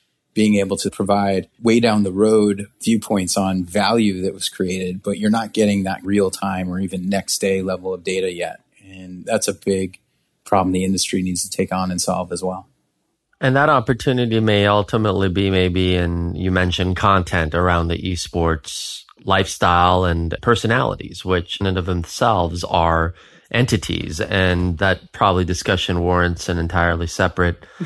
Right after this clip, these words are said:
Speaker 2: <laughs> podcast, but it's a very interesting and very rapidly developing segment of esports and the esports lifestyle. So, Mike,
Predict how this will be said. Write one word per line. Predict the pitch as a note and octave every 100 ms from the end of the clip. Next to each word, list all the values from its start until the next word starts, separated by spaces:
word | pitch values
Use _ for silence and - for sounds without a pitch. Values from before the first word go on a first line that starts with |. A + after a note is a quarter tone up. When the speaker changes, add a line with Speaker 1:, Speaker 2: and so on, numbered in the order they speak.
| -
Speaker 2:
<laughs> | - F#3+ - _
podcast, | - A2+ G#2 - E2+ D#2+ - -
but | F2+ E2+
it's | C#3+ - A2
a | A#2
very | A2 G#2+ G#2+ G#2
interesting | G#2 G#2 G#2 - - G2 F#2+
and | F#2 F2+
very | E2+ G2+ G2
rapidly | F2 F#2+ F#2 F#2 F#2
developing | E2+ E2 F2+ F2+ D#2+ F2 E2+
segment | D#2+ F#2+ F2+ F2+ E2+ E2 - - - -
of | - E2
esports | F#2 - - E2+ E2
and | E2+
the | D#2+
esports | F2 F2 - E2 D#2+
lifestyle. | F2+ F2 F2 - - E2 F2 E2+ - - -
So, | - D#3+ C3 B2+
Mike, | D3+ C3+